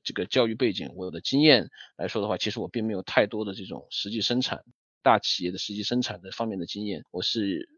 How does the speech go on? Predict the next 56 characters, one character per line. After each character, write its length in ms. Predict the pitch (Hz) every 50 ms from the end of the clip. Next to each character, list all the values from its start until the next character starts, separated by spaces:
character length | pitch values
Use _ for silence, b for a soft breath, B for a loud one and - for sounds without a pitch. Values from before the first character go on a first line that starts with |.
| _ -
呃， 360 | 92 80 71 71 65 60 -
相 200 | - - 139 143
对 100 | 147 135
来 60 | 113
说 100 | 110 123
比 160 | 104 - 92
较 240 | 92 104 98 92 90 -
不 80 | _ -
是 160 | - - 120
那 60 | 117
么 100 | 113 101
自 180 | 98 - - 123
信， 300 | - - - 127 110 87
或 120 | - -
者 120 | 110 90 87
是 140 | - - 95
害 260 | - - 151 131 113
怕 240 | - - 123 101 104
是 360 | - - 113 95 87 76 - _ _ _ _
承 220 | - - 117 113 123
担 160 | 139 139 135
不 100 | - -
了 160 | 127 - -
这 120 | - - 113
些 60 | 104
方 180 | - - 107 107
面 100 | 92 78
的 80 | 67
一 40 | 62
个 80 | - _
工 200 | 95 98 107 117
作。 180 | - 95 - _ _ _ _ _ -
但 80 | 156
是 120 | 147 151 147
正 180 | - - 196
好 100 | 170 139
当 160 | 107 139 135 143
时 220 | - - 127 127
是 400 | - - - 127 110 101 85 -
一 140 | - 80 117
个， 220 | - 127 123 117 110
一 40 |
个 120 | 113 127 123
机 160 | - - 143
缘 120 | 139 143
巧 240 | 147 - - 104 -
合， 240 | - - - 90 92
这 120 | 113 113
个 60 | 101 95
P 180 | - - 123
S 180 | 120 117 - 127
A 20 |
这 140 | 123 123 117
边 320 | 110 117 104 104 104 98 - b b b
需 240 | - - - -
要 340 | 131 120 113 101 80 69 55